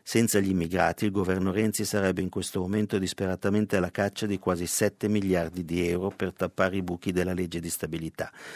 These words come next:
Gli stranieri hanno pagato infatti circa sei virgola otto miliardi di euro di irpef nel duemilaquattordici, su redditi dichiarati per oltre quarantacinque miliardi di euro l'anno. <clears throat> Mm, ma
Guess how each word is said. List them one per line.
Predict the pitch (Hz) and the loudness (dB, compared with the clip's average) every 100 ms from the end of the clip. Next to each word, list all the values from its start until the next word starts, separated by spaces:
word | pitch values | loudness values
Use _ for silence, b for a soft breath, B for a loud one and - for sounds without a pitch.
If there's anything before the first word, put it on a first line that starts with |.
| B B | B B
Gli | 110 | -2
stranieri | - 107 104 120 | 4 6 6 6
hanno | 120 104 | 6 4
pagato | 107 104 101 | 4 2 2
infatti | 98 - 101 - | 0 2 0 0
circa | 87 107 - 87 | -2 -2 -2 -2
sei | - 113 117 | 2 4 4
virgola | 113 101 104 95 | 4 4 4 4
otto | 95 - 95 | 4 2 0
miliardi | 90 90 101 92 92 | 2 2 0 0 -4
di | 85 98 | 0 2
euro | 104 95 | 2 2
di | 82 82 | 0 0
irpef | 104 107 113 104 | 0 0 -2 2
nel | 101 90 | 0 2
duemilaquattordici, | 95 92 92 92 95 - 85 76 80 - - B B B B | 2 2 0 -2 -6 -4 -4 -4 -6 -10 -10 B B B B
su | - 107 | -2 4
redditi | 120 110 98 | 4 4 2
dichiarati | 92 92 104 92 92 - 117 | 0 0 0 2 2 0 0
per | 107 | 2
oltre | 98 95 95 92 | 4 2 0 0
quarantacinque | 98 90 92 90 92 117 110 - | 2 2 0 -2 -2 0 0 2
miliardi | 95 95 95 78 78 82 B B B | 2 4 4 2 -4 -10 B B B
di | - 101 92 | -6 0 2
euro | 80 78 78 92 _ _ | 2 -2 -4 -6 _ _
l'anno. | - 80 76 - - _ B B B B B B - | 2 2 2 -8 -12 _ B B B B B B 0
<clears throat> | - 131 117 - - 117 | 4 4 2 -2 0 4
Mm, | 117 110 107 104 | 6 6 6 6
ma | 101 | 4